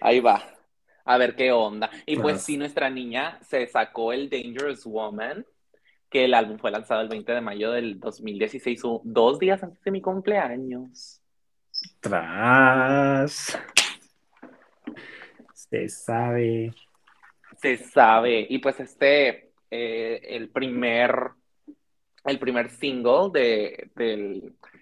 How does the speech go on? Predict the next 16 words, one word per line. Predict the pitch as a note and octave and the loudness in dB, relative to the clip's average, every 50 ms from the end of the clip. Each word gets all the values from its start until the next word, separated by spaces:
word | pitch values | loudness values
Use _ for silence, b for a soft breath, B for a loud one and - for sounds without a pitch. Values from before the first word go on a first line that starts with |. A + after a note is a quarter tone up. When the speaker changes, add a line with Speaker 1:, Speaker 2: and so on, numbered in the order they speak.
| b _ | b _
Speaker 1:
del | - B2 A2+ G2+ | -6 -6 -4 -2
Dangerous | A#2 A#2 A2+ A2 G#2+ A#2+ A#2 A2 G#2 | -2 -4 -4 -2 -2 -2 -2 -2 -2
Woman | A2 A#2 A2+ G#2+ G#2 A2+ B2 C3+ - - _ _ _ _ _ _ _ | -2 -2 -2 -2 -2 -4 -6 -6 -8 -16 _ _ _ _ _ _ _
fue... | - - - B2 B2 A#2+ A#2 A2 A2 A2 A2 A2 A2 A2 A2 A2 A2 A2 A2 G#2+ G#2+ G2 - - _ _ _ - - _ | -20 -16 0 4 4 6 6 6 4 4 4 2 2 2 0 0 0 -2 -2 -4 -6 -6 -10 -16 _ _ _ -20 -12 _
Eh, | - B2+ B2+ A#2+ | 0 0 0 0
pues, | - B2+ A2+ G#2 | 0 -2 -2 -2
Dangerous | A2+ A2+ A2 D3 D3+ C3+ - | -4 -2 0 0 0 0 -2
Woman, | - A2 G2+ A#2 D#3+ F#3+ F3 D#3 | -4 -4 -4 -4 -4 -6 -2 -2
la | B2 A2+ | -2 0
canción | - A2+ A2 - - A2+ G#2+ G#2 G#2 G2+ | -2 -4 -6 -6 -6 -6 -6 -6 -8 -8
que | - - A#2 A2+ A2+ A2+ G#2 G#2 G2+ | -2 0 2 2 2 2 0 -2 -4
le | G#2 G#2+ | -2 0
daba | G#2+ G#2+ G#2+ G#2 G#2+ | 0 0 2 0 0
vida | A2+ A#2 A2 A2 | 2 2 2 4
al | A2 | 4
álbum. | A2 G#2 G#2 G#2 A2 C3 D#3+ F3+ | 4 4 4 2 0 -2 -4 -6